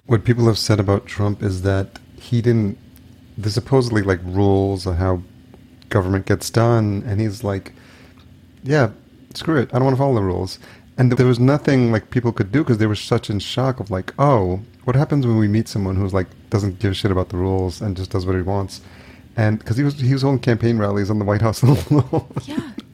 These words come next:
Speaker 2: just totally
Speaker 1: <laughs> And it was
Speaker 2: illegal.
Speaker 1: just like, but everyone was just caught flat-footed. Like, everyone was just like, and in a way, from a strategy standpoint and just kind of disrupting the status quo, it, it's interesting to, like, watch and be like, "Whoa, this,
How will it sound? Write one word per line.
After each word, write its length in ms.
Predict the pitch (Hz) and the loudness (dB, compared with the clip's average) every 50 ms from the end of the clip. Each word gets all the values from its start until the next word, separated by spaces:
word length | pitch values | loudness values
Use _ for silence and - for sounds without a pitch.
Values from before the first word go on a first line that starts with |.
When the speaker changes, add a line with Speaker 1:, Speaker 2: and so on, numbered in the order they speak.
| - - - - - - - | -10 -10 -10 -12 -18 -18 -10
Speaker 2:
just 200 | - 330 311 - | -10 -10 -10 -10
totally 360 | - - 311 302 294 294 294 294 | -10 -8 -6 -6 -6 -4 -6 -6
Speaker 1:
<laughs> 160 | 294 285 320 | -6 -4 -2
And 120 | - 180 156 | -2 -2 0
it 20 | |
was 140 | 156 156 143 | 0 0 0
Speaker 2:
illegal. 20 | - | -2
Speaker 1:
just 160 | 165 135 - | -4 -4 -2
like, 160 | 156 139 123 - - - - | -4 -4 -4 -8 -20 -20 -2
but 100 | - 135 | 4 4
everyone 200 | 135 143 175 202 196 | 4 6 6 4 2
was 80 | 160 | 2
just 140 | 127 120 - | 0 -4 -4
caught 200 | - - 110 - | 0 -2 -2 -2
flat-footed. 720 | - - 110 110 160 185 - - 175 143 101 90 82 - - - - - | -2 -4 -2 -2 -2 -2 -2 -2 0 2 2 0 -2 -6 -12 -20 -10 -6
Like, 180 | 107 98 - - | -6 -6 -6 -4
everyone 360 | - 110 113 127 139 147 147 143 | -4 -2 -2 0 -2 -2 0 -2
was 100 | 131 120 | -2 -2
just 180 | 123 - - | -4 -6 -6
like, 220 | 120 107 95 - - - - - - - - - - _ | -6 -6 -6 -8 -12 -20 -20 -18 -16 -18 -18 -18 -6 _
and 100 | - 120 | 2 4
in 80 | 123 117 | 4 4
a 80 | 113 110 | 2 2
way, 600 | 101 107 120 139 156 156 135 107 98 98 104 104 - - - - - - - - - - - - - | 2 2 2 2 2 2 2 2 2 0 -4 -6 -8 -14 -20 -20 -20 -20 -20 -20 -20 -20 -20 -20 -20
from 140 | - - 113 | -6 -4 -4
a 60 | 110 | -4
strategy 440 | - - - 107 110 117 117 117 120 | -4 -2 0 2 2 2 2 0 -4
standpoint 640 | 117 - 127 123 123 120 - - 123 123 120 120 - - | -2 2 2 2 2 2 0 0 2 2 2 0 -2 -4
and 220 | - 104 98 95 90 | -2 -2 -2 0 0
just 240 | - 104 - - - | -2 -4 -4 -6 -4
kind 180 | - 104 98 | -4 -2 -2
of 100 | 98 87 | -2 -4
disrupting 1000 | - 95 - - - 98 98 - - - 104 101 98 98 98 101 - - - 101 | -4 -6 -6 -2 0 0 0 0 0 -2 -2 0 0 0 -2 -4 -4 -6 -8 -4
the 200 | 95 95 92 87 | -2 -2 -2 -4
status 380 | - - - 104 101 95 98 - | -8 -2 2 2 2 2 0 -2
quo, 320 | - - 98 101 110 113 | -2 0 2 4 4 4
it, 220 | 107 95 - - - | 2 0 -2 -4 -6
it's 160 | 107 98 - | -6 -6 -2
interesting 460 | - 120 113 - 110 - - 101 95 | -2 -2 -2 -2 -6 -4 -2 -4 -4
to, 100 | 87 - | -4 -4
like, 180 | 98 95 92 - | -6 -6 -6 -4
watch 380 | 92 87 87 90 101 113 - - | -4 -2 0 0 -2 -2 -2 -4
and 100 | 101 95 | -4 -2
be 40 | 90 | -2
like, 120 | 90 92 | -4 -6
"Whoa, 420 | - 95 110 135 120 92 87 90 98 | -4 -4 -2 -2 -2 -2 -2 -4 -4
this, 320 | 92 87 - - - - | -6 -6 -8 -10 -10 -12